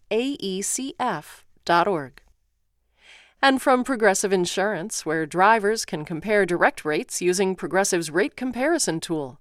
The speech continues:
Customers can see options and rates side by side. More at progressive dot com or one eight hundred progressive. And from the Robert Wood Johnson Foundation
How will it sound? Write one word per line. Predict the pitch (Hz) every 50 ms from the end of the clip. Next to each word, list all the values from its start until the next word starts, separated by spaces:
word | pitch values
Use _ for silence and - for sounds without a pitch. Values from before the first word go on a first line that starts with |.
| _ _ _ _ _ _ _
Customers | - 220 185 - - 156 156 156 170 185 -
can | - 156 151
see | - - 180 196
options | 170 143 160 170 - - 196 202 214 208
and | 214 220
rates | 214 226 262 220 170 - - - - _ _
side | - - 240 262 254
by | 202 180 147
side. | 139 - 170 175 202 185 143 131 - _ _ _ _ _ _ _ _ _
More | - 254 302 320 262 196
at | 175 - -
progressive | - 196 175 151 165 175 - - 185 185
dot | 196 196 196 196
com | - 233 220 226 240 254 - - - -
or | - - 359 311 262 294 330
one | 294 220 190 175 190
eight | 220 254
hundred | - 202 185 196 196 214 226 214 -
progressive. | - 269 240 220 165 151 - - 143 135 - - - _ _ _ _ _ _ _ _ _ _ _ _ _ _ - - - - - - _ _ _ _
And | - 196 214 226 220
from | 247 214 196
the | 175 160
Robert | 156 165 165 175 190 208 226 - -
Wood | 196 202 202 214 208 190
Johnson | 170 180 185 202 226 233 - 220 185 170
Foundation | 160 - 175 160 160 160 156 147 143 - - 147 170 208 -